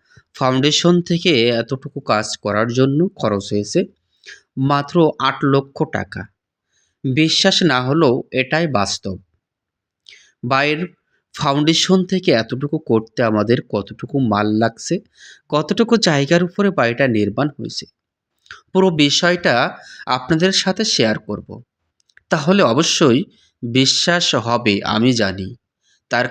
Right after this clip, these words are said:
কারণ এই বাড়িটা আমি নিজেই করেছি। কারণ আমি নিজে একজন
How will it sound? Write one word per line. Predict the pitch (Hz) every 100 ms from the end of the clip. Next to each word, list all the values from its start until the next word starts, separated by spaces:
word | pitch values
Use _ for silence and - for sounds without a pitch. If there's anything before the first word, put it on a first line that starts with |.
| -
কারণ | 110 113 139 104 107 _ - - 147
এই | 165 147
বাড়িটা | 139 147 185 156 123
আমি | 131 170 254 - _ _ -
নিজেই | 147 151 160 151 185 202
করেছি। | 110 101 - 92 120 - _ _ _ _ _ _ _ _ _ _ _ _ _
কারণ | 135 143 127
আমি | 165
নিজে | 156 135 156
একজন | 156 151